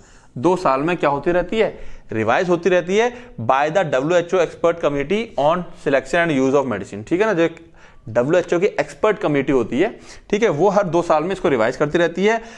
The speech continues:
The list was first published in nineteen seventy seven, ये बेटा देख रहे हो दो साल में रि-, रिवाइज होना, नाइनटीन सेवेंटी सेवन में पहली लिस्ट आना। These are the एमसीक्यूज़, एमसीक्यू के क्वेश्चन हैं ये आपके,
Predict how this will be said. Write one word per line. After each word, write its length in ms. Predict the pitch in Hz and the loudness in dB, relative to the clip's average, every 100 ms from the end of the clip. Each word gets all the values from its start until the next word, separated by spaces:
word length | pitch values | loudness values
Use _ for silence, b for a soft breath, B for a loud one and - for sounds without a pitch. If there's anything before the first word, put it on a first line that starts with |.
| B B | B B
The 120 | 196 165 175 | 2 2 2
list 260 | 269 214 208 | 0 0 0
was 240 | 226 226 185 - | 2 0 -4 -2
first 240 | 240 240 - 185 | -2 -2 -2 0
published 400 | 170 185 208 226 | 0 0 -2 0
in 160 | 220 | 0
nineteen 460 | 151 143 143 185 180 | 0 0 0 0 0
seventy 300 | 139 143 139 | -2 0 0
seven, 180 | 127 139 | 0 2
ये 120 | 190 | 2
बेटा 180 | 202 208 | 2 2
देख 180 | 196 | 2
रहे 80 | 233 | 2
हो 100 | 180 | 2
दो 180 | 139 165 | 2 2
साल 340 | 165 160 165 165 | 2 2 2 0
में 260 | 165 160 | -2 -2
रि-, 160 | 139 127 | -2 -2
रिवाइज 300 | 127 143 147 | 0 0 0
होना, 480 | 151 151 147 143 B B B B 123 | 0 2 0 -2 B B B B -2
नाइनटीन 260 | 131 156 | 0 0
सेवेंटी 260 | 160 160 156 | 0 0 0
सेवन 160 | 156 | 2
में 180 | 165 156 | 0 0
पहली 180 | 135 147 | 0 0
लिस्ट 300 | 147 143 143 | 2 0 0
आना। 260 | 135 135 127 | 0 0 0
These 200 | 202 185 | 0 2
are 120 | 185 | 2
the 140 | 202 214 123 | 2 -2 -6
एमसीक्यूज़, 520 | 131 - 151 104 90 - - - - - b b b b 139 | -8 -6 -6 -6 -8 -16 -20 -20 -20 -20 b b b b -6
एमसीक्यू 340 | 143 175 175 | -4 -4 -2
के 60 | 175 | -2
क्वेश्चन 360 | 151 139 156 | -2 0 -2
हैं 160 | 143 170 | -2 -2
ये 120 | 156 | 0
आपके, 360 | 147 143 196 | 0 0 0